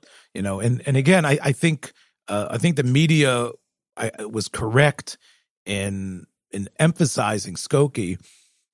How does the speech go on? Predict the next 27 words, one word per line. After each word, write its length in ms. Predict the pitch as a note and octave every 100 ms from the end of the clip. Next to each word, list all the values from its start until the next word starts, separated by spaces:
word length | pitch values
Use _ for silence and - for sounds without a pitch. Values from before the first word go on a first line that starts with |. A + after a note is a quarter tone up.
| -
uh, 260 | E2 F2 F2
being 480 | F#2 A#2 A#2+ A2+
that 220 | F#2+ F#2+ -
place, 360 | A2 A2 -
of 120 | F#2+
course, 240 | - G#2 -
where 100 | G2
the 60 |
neo-Nazis 680 | G2 G2 F#2+ G2+ A2 G#2+ F2+
marched. 460 | G2+ F#2 F2+ - _ - _ _ -
Uh, 140 | E2+
Skokie, 600 | E2+ A#2 A2 - G#2 G2+
a 80 | G2
place 280 | - G#2 -
where 120 | -
I 140 | A2
lived 280 | A2+ A2 F#2+
for 120 | -
so 140 | F#2 G#2+
many 200 | G2+ G2
years. 320 | G2 F#2+ - _ _ _ _ _ -
I-, 40 |
it 280 | F#2 F#2+ A#2+
really 420 | A#2+ E3 D#3+ C#3
is 220 | C#3+ D3+ A2+
scary, 640 | - D3+ D3 D#3+ F#3 A3 -
uh, 420 | G2 G2 G2